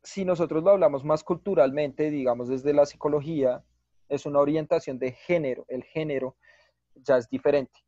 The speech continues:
¿sí? O sea, nosotros podemos decidir nuestro género.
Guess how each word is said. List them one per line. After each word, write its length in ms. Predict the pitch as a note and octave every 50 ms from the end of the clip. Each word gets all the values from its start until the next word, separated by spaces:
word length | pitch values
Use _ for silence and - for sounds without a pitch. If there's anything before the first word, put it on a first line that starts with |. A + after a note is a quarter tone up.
| _ _
¿sí? 160 | _ - C3+
O 580 | C#3 _ _ _ _ _ _ _ _ _ _ -
sea, 140 | - D3+ D3+
nosotros 640 | D3+ D3+ C#3+ - E3+ D#3 - D#3+ E3 D#3+ - _ _ _ _
podemos 380 | - G3 F#3+ E3 D3+ D3+ D3 C#3
decidir 460 | D3 E3+ E3 - G3 F3 D3+ C#3+ C3 B2+
nuestro 320 | C#3 C#3+ - - D#3+ C#3
género. 380 | C3+ F3 F#3 D3+ B2+ A#2+ -